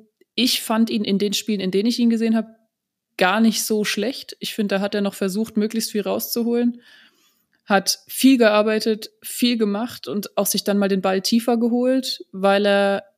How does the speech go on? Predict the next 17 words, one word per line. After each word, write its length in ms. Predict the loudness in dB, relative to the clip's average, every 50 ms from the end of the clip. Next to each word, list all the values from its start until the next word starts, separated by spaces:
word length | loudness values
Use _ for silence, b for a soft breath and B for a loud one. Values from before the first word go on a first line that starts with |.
| _ _
gemerkt 340 | -2 0 2 2 0 0 0
hat, 140 | -2 -2 -2
dass 100 | -4 -2
er 60 | -2
den 120 | -2 -4
vorne 260 | -4 -4 -4 -4 -2 -4
nicht 180 | -4 -6 -8
kriegt. 400 | -6 -6 -6 -6 -8 -12 -20 -20 b b b b b b b b b b b b b _ _ _ _ _ _ _
Ich 240 | -2 -2 0 0 2
finde 220 | 4 4 4 4
eher, 160 | 4 2 2
dass 180 | 2 0 0 -2
das 220 | -4 -4 -4 -2
zeigt, 320 | -2 0 0 0 0 -2 -4
dass 160 | -4 -2 -4
bei 80 | -4
England 340 | -2 -2 -2 0 -2 -2 -4